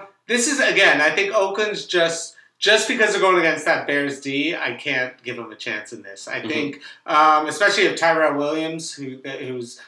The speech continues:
Speaker 1: been having a really good season for them, if he's hurt, then
Speaker 2: There's no one to throw to.
Speaker 1: Yeah, he's got absolutely no one to throw to. He's got Waller, who's been incredible, the tight end,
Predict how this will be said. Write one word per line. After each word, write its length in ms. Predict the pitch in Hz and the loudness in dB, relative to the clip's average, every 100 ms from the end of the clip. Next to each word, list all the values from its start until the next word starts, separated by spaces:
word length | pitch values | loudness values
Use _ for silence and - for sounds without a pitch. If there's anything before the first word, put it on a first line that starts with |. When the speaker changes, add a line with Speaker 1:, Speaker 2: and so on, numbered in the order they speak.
| - | -10
Speaker 1:
been 100 | 143 | 0
having 220 | 165 175 | 0 2
a 40 | |
really 220 | 160 190 156 | 0 0 0
good 180 | 139 | -4
season 280 | - 160 143 | -6 -6 -8
for 60 | 127 | -12
them, 200 | 110 117 | -12 -12
if 100 | 117 | -8
he's 220 | 190 175 | -8 -6
hurt, 320 | 113 107 - - _ _ _ | -6 -6 -10 -20 _ _ _
then 460 | 117 110 107 107 - | -8 -8 -8 -12 -12
Speaker 2:
There's 160 | 110 120 | -4 0
no 120 | 147 | 2
one 80 | 127 | 2
to 80 | 120 | 2
throw 220 | 147 143 | 2 2
to. 180 | 110 80 - - | -2 -8 -12 -2
Speaker 1:
Yeah, 120 | 214 | 2
he's 120 | 139 151 | 2 2
got 160 | 156 | 2
absolutely 460 | 165 156 - 160 151 | 2 0 0 -4 -2
no 100 | 170 | -2
one 100 | 170 | -4
to 40 | |
throw 220 | - 254 190 | -2 0 2
to. 80 | |
He's 120 | 151 151 | 0 2
got 220 | 165 143 | 0 4
Waller, 400 | 165 180 123 123 | 4 4 0 -2
who's 140 | 139 - | -6 -10
been 140 | 131 | -14
incredible, 520 | 120 151 160 117 110 | -8 -4 -4 -4 -10
the 80 | - | -14
tight 240 | - 131 127 | -6 -4 -2
end, 320 | 139 113 | -4 -4